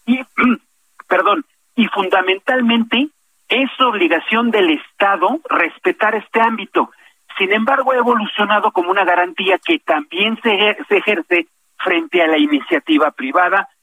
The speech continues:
por los avances de la tecnología, el boom del Internet y las redes sociales, bueno, y también el uso de las aplicaciones.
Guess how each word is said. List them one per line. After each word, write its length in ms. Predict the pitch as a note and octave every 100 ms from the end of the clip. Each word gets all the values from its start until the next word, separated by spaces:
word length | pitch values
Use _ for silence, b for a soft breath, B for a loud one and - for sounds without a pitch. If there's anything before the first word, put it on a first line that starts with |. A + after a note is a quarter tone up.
| _
por 220 | A3+ B3+ A#3+
los 140 | G#3
avances 380 | F#3+ F3+ - D#4+
de 120 | F3+
la 100 | E3+
tecnología, 760 | - E3 C#3+ C3 - E3+ E3+ E3+ _ _ -
el 220 | D#3 D3+
boom 260 | A#3 B3
del 160 | G#3+ F3
Internet 640 | D3+ D3 C#3+ C#3+ G#3 A3+
y 160 | - E3
las 220 | C#3+ C3+
redes 400 | C3 E3+ F#3 F#3
sociales, 400 | D#3+ - D#3 C#3
bueno, 180 | - B3
y 60 | -
también 340 | C#3 E3+ G3+
el 140 | - C#3+
uso 180 | D#4+
de 80 | E3
las 140 | D#3+ -
aplicaciones. 720 | D#3+ - - G#3+ C#4 A#3+